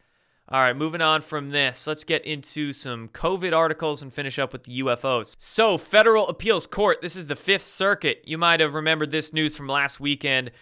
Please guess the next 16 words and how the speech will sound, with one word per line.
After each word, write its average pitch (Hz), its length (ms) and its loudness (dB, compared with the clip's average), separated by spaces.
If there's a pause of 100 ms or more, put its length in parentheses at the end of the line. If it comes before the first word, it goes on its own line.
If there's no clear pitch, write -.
(120)
where 135 100 -8
they 139 100 6
were 147 60 4
trying 147 220 -4
to 127 60 0
block 139 500 2 (240)
Biden's 143 420 2
vaccine 135 640 -2 (180)
mandate. 180 640 2
They 143 160 0
issued 156 400 -4
a 110 120 -8
stay 165 420 -2
order 156 420 -2
on 151 220 0
it. 147 200 2